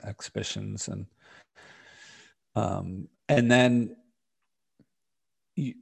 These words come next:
when that's all over, then you start to, like, there's a,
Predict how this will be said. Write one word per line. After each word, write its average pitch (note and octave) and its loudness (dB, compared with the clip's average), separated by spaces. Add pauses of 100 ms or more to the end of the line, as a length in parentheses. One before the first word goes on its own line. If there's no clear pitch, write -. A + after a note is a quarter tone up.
when B2+ 2
that's C#3 4
all A#2 6
over, G2 2 (200)
then A2+ -4
you G#2+ -4
start - -2
to, G#2+ -6
like, G2 -4 (120)
there's G2 -14
a, F#2 -12